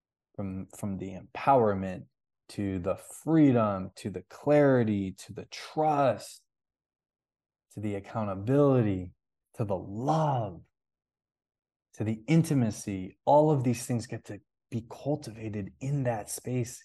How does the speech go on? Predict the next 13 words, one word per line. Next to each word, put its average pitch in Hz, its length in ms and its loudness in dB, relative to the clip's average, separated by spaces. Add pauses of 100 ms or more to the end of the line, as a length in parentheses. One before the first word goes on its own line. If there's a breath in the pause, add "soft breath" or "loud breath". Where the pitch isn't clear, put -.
(100)
individually 117 760 0 (340 loud breath)
because 127 240 2
we 120 120 2
showed 131 300 -2
up 135 160 -2
individually 110 760 -6 (520)
and 113 120 0
we 107 80 2
get 113 160 2
to 104 120 -8
hold 110 200 -4
it - 160 -10
collectively. 98 720 -10